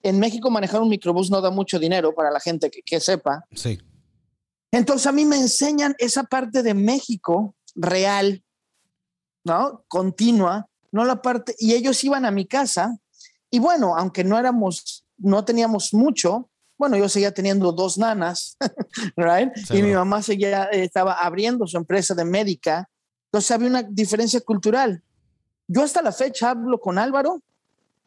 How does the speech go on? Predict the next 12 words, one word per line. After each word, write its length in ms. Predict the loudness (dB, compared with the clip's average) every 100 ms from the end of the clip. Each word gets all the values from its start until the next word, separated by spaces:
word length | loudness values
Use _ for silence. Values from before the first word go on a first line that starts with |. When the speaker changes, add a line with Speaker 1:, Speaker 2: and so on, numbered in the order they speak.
| _ _ _ -20 -20 -20 _
Speaker 1:
y 140 | -2 -2
con 180 | -2
Gabriel 520 | 0 0 0 0 -2 -10 _ -2
y, 140 | 0 0
y, 480 | 0 0 0 0 0
y, 100 | -2
y 40 |
con 200 | 0 0
ellos, 560 | 0 2 0 0 -6 -14 _
y 140 | 0 2
me 120 | 2
siento, 340 | 0 0 -2